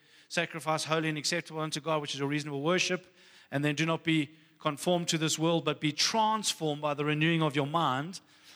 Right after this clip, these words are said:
And our mind is transformed by the Word. Our mind is transformed. Our lives are transformed by the Word, changing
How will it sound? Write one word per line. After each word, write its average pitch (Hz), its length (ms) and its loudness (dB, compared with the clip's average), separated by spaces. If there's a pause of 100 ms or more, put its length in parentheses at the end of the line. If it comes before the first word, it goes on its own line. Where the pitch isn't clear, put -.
(140)
And 156 160 0
our 147 80 2
mind 190 380 2
is 165 100 -2
transformed 185 1040 0
by 160 400 2 (420)
the 151 100 4
Word. 156 520 4 (300)
Our 151 100 2
mind 175 340 2
is 175 160 0
transformed. 180 720 2
Our 165 100 2
lives 170 300 0
are 190 60 0
transformed 180 580 -4
by 165 140 2
the 156 100 0
Word, 170 320 0
changing 190 600 -4